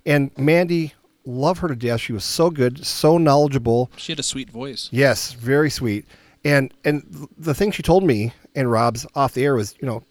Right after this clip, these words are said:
Speaker 1: "Don't get me fired." <laughs> And so we, we behaved ourselves. We, we didn't cuss,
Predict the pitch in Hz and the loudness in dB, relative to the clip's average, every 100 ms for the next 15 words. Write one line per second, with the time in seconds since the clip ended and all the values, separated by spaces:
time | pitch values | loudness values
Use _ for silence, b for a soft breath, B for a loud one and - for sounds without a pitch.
0 | _ _ _ - 226 - - 85 - 76 | _ _ _ -10 -8 -8 -10 -12 -14 -14
1 | 73 92 - - 214 B B B B - | -14 -14 -16 -20 -20 B B B B -8
2 | 269 233 220 - 170 165 - - 202 202 | 0 0 2 0 -2 -6 -6 0 4 4
3 | 175 208 185 190 165 156 123 135 131 190 | 4 4 6 4 4 2 2 0 2 2
4 | 220 208 - 190 202 180 135 113 131 117 | 2 0 0 0 0 -2 -4 -4 -6 -2
5 | 147 156 117 - - 143 175 - - - | 0 0 -4 -10 -4 -2 0 -2 -6 -10